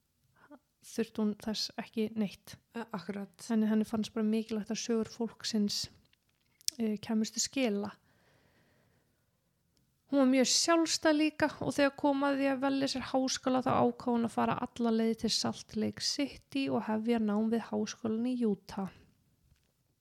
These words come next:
Speaker 1: Þar ætlaði hún að sækja sér samskiptagráðu ásamt því að halda áfram hlaupunum með íþróttaliði skólans. Þetta var risastór stökk fyrir hana, en hún aðlagaðist mjög vel og hún hreinlega blómstraði.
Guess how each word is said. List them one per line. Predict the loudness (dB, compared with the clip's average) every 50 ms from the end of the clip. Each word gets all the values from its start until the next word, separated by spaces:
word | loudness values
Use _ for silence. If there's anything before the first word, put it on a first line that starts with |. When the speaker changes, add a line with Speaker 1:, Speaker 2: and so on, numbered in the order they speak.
| _ _ -14 -14 -14 -16 -20 -20 -20 -20 -20 -18 _ 0
Speaker 1:
Þar | 2 4 4 4
ætlaði | 4 4 4 4
hún | 4 4
að | 4
sækja | 4 4 4 4 2
sér | 2 2 4
samskiptagráðu | 4 4 2 2 2 0 0 0 0 2 2 4 4 6 6 4
ásamt | 4 4 2 2 2 2 0 0 4
því | 4 4
að | 4 4
halda | 2 0 0 0 0 0
áfram | 2 2 0 2
hlaupunum | 4 4 4 4 4 2 4 4 4 4 6 4
með | 4 4 2 0
íþróttaliði | 0 -2 -4 -2 0 0 0 0 -2
skólans. | -2 0 2 2 2 2 2 0 0 -2 -2 -4 -6 _ _ -20 -20 -20 -20 -20 -16 _ -2
Þetta | -2 0 2 4
var | 2 2 2
risastór | 2 2 2 4 4 2 0 0 2 0 0
stökk | 0 0 0 0 -2 -2 0 0
fyrir | 2 4 4
hana, | 4 2 0 -2 -4 -2
en | 0 2 2
hún | 2 2 2 2
aðlagaðist | 2 4 4 4 4 4 6 4 4 2 0 0 2
mjög | 4 6 6 6 4 4 2
vel | 2 4 4 4 2
og | 2 2
hún | 2 0
hreinlega | 2 2 2 2 4 4 4 2 2 2
blómstraði. | 2 2 2 2 2 -2 -6 -8 -8 -8 -8 -8